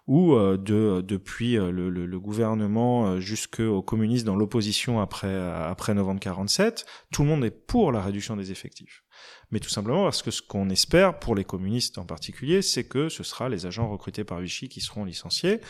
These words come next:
là où, euh, pour, euh, le gouvernement au pouvoir, à partir de quarante-sept quarante-huit, on est surtout dans une logique de tentative d'équilibre budgétaire, et cetera. La deuxième explication, qui en fait est, à mon avis, euh, l'explication centrale,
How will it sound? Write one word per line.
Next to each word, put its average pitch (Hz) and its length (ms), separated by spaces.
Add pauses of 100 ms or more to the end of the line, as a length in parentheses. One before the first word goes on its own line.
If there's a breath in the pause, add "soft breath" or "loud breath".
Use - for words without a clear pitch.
(380 loud breath)
là 131 280
où, 175 300
euh, 110 140
pour, 123 460
euh, 92 120
le 98 180
gouvernement 107 480
au 98 40
pouvoir, 107 320
à 107 80
partir 90 220
de - 60
quarante-sept 95 340
quarante-huit, 87 460
on 107 80
est 87 60
surtout - 300
dans 117 120
une 90 160
logique 110 320
de 101 100
tentative 90 460
d'équilibre 87 380
budgétaire, 104 640
et 98 60
cetera. - 420 (1300 loud breath)
La 113 120
deuxième 208 280
explication, 185 760
qui 123 340
en 104 120
fait 123 320
est, 98 160
à 90 180
mon 101 240
avis, 107 560
euh, 90 240
l'explication 95 920
centrale, 110 720